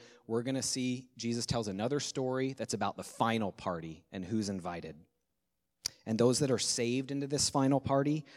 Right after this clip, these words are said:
are those that are not there because of their status, not there because of their effort or their performance.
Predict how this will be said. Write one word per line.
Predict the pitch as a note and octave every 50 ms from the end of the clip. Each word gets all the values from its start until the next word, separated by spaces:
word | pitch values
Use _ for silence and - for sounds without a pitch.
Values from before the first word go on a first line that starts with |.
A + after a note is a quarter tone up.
| - - -
are | - A#2 A2+
those | G#2 B2+ B2 B2+ C3 C3+ A#2
that | A#2+ A#2+ A2+
are | G#2+ G#2
not | G#2 G#2+ A2+ A2+ A#2+ C#3+ - - C3+ C3+ B2+
there | D#3 D3+ D3+ C#3+ C3 B2 A#2+ A#2
because | A2+ G#2+ - B2+ A2+ A2
of | A#2+ G#2+
their | A2 A2 G#2
status, | - - - F#2 F#2 F2+ F2 F2+ - - - - - - _ _ _ _ _ _ _ _ - - _ _ _
not | - C#3 C3+ - -
there | C3 C3
because | C3+ B2 - - B2+ A2+ A#2
of | G#2 G#2+
their | G#2 G2 - -
effort | - A#2+ A#2+ - - D3+ C#3 C#3+ C3+ - - -
or | B2 A2
their | G2 G#2+ G2+ F#2+
performance. | - - - - - - - A2+ A2 G#2 F#3 E3+ - - - - - - -